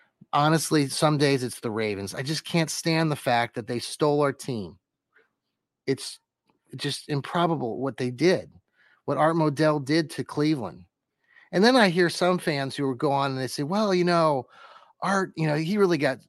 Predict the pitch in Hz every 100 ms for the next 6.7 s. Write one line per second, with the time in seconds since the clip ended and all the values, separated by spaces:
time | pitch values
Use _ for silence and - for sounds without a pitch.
0 | - 139 190 170 - - 196 180 170 196
1 | 156 123 113 107 104 - - - - -
2 | - 190 175 - 180 202 196 147 123 110
3 | 110 107 - 139 127 123 147 - 208 190
4 | 170 - 202 208 170 131 110 _ _ _
5 | _ _ - 160 - 254 - 143 131 -
6 | 139 117 104 92 92 98